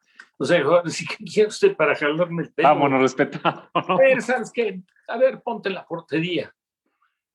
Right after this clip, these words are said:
Speaker 1: Pues ahí te voy, me pongo en la portería y claro, y empiezan a patearte el Pichiboyo, Ernesto Cisneros, Juan Ignacio Basaguren, Federico Pérez Flores. No, pues estaba yo encantado de la vida.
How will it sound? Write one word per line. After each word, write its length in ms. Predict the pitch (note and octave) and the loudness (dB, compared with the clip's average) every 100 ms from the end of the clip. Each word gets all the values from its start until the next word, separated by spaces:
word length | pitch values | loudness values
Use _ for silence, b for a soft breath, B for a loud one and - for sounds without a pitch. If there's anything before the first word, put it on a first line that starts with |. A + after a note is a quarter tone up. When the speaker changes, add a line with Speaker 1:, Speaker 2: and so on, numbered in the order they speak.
| _ | _
Speaker 1:
Pues 220 | C#3+ B2 | -4 0
ahí 220 | F#3+ G#3 | 2 2
te 80 | E3 | 0
voy, 280 | E3 F#3 D#3+ | 2 2 2
me 120 | D#3 | -2
pongo 220 | D3+ E3+ | -2 -2
en 60 | F#3+ | -2
la 140 | D#3 | -2
portería 540 | E3+ F3 - E3 E3+ D3+ | -4 -4 -4 -6 -4 -6
y 80 | C#3+ | -4
claro, 280 | D3 B2+ D3 | -6 -4 -2
y 100 | C3+ | -2
empiezan 420 | C3+ D#3+ D#3+ D3 | 0 0 0 -2
a 100 | C3+ | -2
patearte 640 | D3 C3+ C#3+ C#3+ C#3 C#3+ - b b | -2 -2 0 -2 0 -4 -6 b b
el 180 | C#3+ C#3 | -4 -2
Pichiboyo, 1120 | E3 C#3 - A#2 C3+ D3+ C#3+ C3+ D3+ D3 C3+ | -6 -6 -6 -2 0 4 4 2 2 2 2
Ernesto 320 | C3+ D#3 - | 0 -2 -4
Cisneros, 720 | - B2+ C#3+ D3+ C#3+ D3 - | -10 -6 -2 0 0 -2 -2
Juan 220 | D#3 D3 C3 | -2 -4 -2
Ignacio 400 | E3 D3+ D3 C3+ | -4 -4 -4 -4
Basaguren, 640 | B2 B2+ B2+ F3 C#3+ D#3 - B B - C3 - | -2 -2 -2 -4 -4 -8 -14 B B -16 -12 -2
Federico 500 | E3 C#3+ D3+ D#3+ C#3+ | 0 2 2 2 2
Pérez 260 | D#3+ C3+ - | 0 -2 2
Flores. 560 | F3 F3 E3 E3 - _ _ - | 6 6 6 0 -2 _ _ -8
No, 260 | A#3 G3 E3+ | -4 -2 -4
pues 120 | - | -8
estaba 460 | A2+ - A#2 B2 | -16 -8 -6 -4
yo 160 | B2+ C3 | -4 -2
encantado 800 | C3+ B2 C3+ A#2+ - C3+ B2 B2 | -2 -2 -4 -2 -2 -2 -2 -2
de 60 | C3+ | -2
la 80 | A2+ | -4
vida. 200 | G#2 | -8